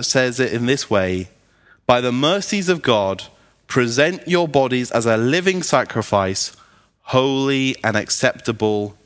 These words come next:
to him." We don't need to be reassured by God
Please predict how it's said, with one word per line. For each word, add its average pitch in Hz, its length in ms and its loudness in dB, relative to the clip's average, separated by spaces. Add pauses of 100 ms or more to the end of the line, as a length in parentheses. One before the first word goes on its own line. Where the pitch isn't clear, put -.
(140)
to 107 200 -2
him." 90 460 -4 (1400)
We 131 100 -2
don't 165 520 -2
need 131 560 -2 (240)
to 123 140 -2
be 117 200 -2
reassured 123 640 0
by 113 180 4
God 107 360 -2